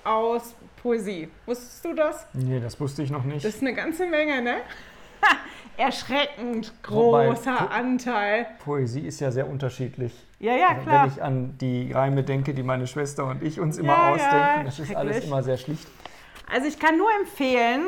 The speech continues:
Speaker 1: zum Einstieg, und deswegen steht es auch vor, ähm, den Seiten über das Buch Hiob im Leitfaden, komm und folge mir nach, für den Einzelnen und die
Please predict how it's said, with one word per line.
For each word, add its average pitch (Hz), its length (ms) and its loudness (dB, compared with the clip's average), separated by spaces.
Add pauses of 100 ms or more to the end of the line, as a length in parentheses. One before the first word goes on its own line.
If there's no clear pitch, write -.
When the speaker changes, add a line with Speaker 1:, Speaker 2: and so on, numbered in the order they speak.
(920)
Speaker 1:
zum 208 220 -4
Einstieg, 214 760 -2
und 214 80 -4
deswegen 214 340 -2
steht 277 240 -6
es 247 180 -4
auch 214 200 0
vor, 262 640 4 (160)
ähm, 220 680 -2 (800)
den 196 140 -2
Seiten 226 300 0
über 226 180 -2
das 214 440 0
Buch 233 260 -6
Hiob 254 460 2 (840)
im 226 400 0
Leitfaden, 214 680 2
komm 240 180 0
und 226 60 -4
folge 233 340 -2
mir 214 400 -4
nach, 233 840 2
für - 300 -2
den 226 180 0
Einzelnen 247 440 -2
und 226 160 -4
die 226 100 4